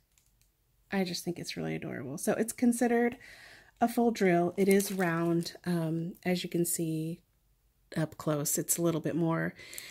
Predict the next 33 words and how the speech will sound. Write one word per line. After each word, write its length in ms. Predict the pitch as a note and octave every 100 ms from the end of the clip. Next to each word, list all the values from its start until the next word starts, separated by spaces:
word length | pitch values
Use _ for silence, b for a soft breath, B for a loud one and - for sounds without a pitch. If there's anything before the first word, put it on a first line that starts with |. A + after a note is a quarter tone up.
| B
spaced 520 | - - E3+ E3+ -
out. 360 | E3+ E3+ E3+ - -
I 80 | F#3 D4
don't 140 | D#4+
know 120 | F4+
if 120 | E4+
you 80 | C#4
can 200 | C#4 B3
tell, 360 | - F#3+ F#3 F#3
the 160 | F3+ F3
background 640 | E3 D#3 - A#3+ B3+ B3+
of 180 | - E3+
the 80 | E3
canvas 640 | - E3 D#3+ E3 E3+ - -
itself 680 | D#3+ - - D#3+ G3 - - B B B B _ -
actually 800 | E3+ E3+ - - A3+ A#3 A3+ A3+
has, 920 | - F3+ E3 D#3+ D#3+ E3 E3+ - - - _ -
uh, 460 | D#3+ D3+ D#3 D#3 - F3
glitter. 540 | - E3+ C#3+ B2 A#2+ - _ F3
Okay, 260 | - E3 -
I'm 100 | D#3+
sorry 280 | - D#3 D3
about 220 | E3 E3
the 60 | F#3+
glare 280 | F3 E3+
from 200 | E3 F#3
the 100 | F3
light, 360 | E3 D#3 D#3 - -
but 420 | D#3+ - - - B B B B B -
can 160 | - G#3
you 100 | G3+
see 360 | - A3+ A#3
there, 500 | A3+ G3+ G#3+ A3+ A#3+